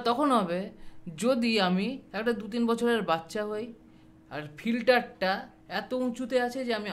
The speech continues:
আমার হাত যায় না, বা হতে পারে আমার কাছে জল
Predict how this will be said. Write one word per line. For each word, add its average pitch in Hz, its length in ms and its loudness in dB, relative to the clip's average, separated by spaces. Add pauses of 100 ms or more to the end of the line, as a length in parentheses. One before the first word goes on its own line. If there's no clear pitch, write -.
(120)
আমার 175 260 0
হাত 156 140 -2 (100)
যায় 117 260 -2
না, 113 80 -16 (1200)
বা 180 80 2 (100)
হতে 208 180 -2
পারে 202 240 -2 (1080)
আমার 185 200 -2
কাছে 208 180 0
জল 180 240 4